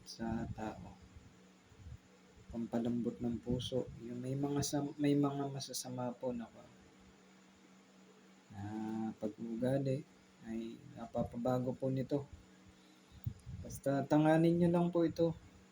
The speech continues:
At palagi ring dali. Mas maganda sana kung ito ay balutin nung sa bulak, tapos pulang tela. Para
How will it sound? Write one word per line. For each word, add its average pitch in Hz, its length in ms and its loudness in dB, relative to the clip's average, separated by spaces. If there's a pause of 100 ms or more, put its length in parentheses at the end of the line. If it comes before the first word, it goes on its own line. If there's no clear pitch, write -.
(880)
At 120 240 -4
palagi 139 640 6
ring 139 240 2
dali. 143 560 2 (640)
Mas 127 160 -6
maganda 170 400 8
sana 170 320 4
kung 151 320 2
ito - 240 -4
ay 139 400 0 (1800)
balutin 147 480 10
nung 147 160 10
sa 139 480 4
bulak, 135 480 6 (560)
tapos - 400 -8
pulang 123 320 2
tela. 107 400 0 (1040)
Para 143 400 10